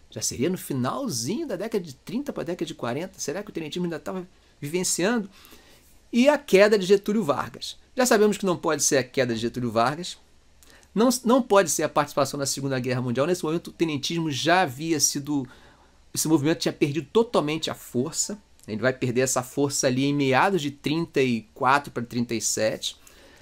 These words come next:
né? A Revolução de trinta, sim. Né, podemos dizer que os tenentes foram o braço armado da Revolução de trinta. Então, realmente, a correta é a letra C.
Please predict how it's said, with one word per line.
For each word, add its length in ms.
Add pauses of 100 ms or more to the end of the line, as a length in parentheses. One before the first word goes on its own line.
(180)
né? 220 (140)
A 60
Revolução 480
de 100
trinta, 380
sim. 480 (600)
Né, 80
podemos 260
dizer 160
que 120
os 140
tenentes 600
foram 280
o 60
braço 640
armado 640
da 100
Revolução 640
de 120
trinta. 540 (300)
Então, 480
realmente, 520
a 60
correta 680
é 100
a 60
letra 460 (280)
C. 460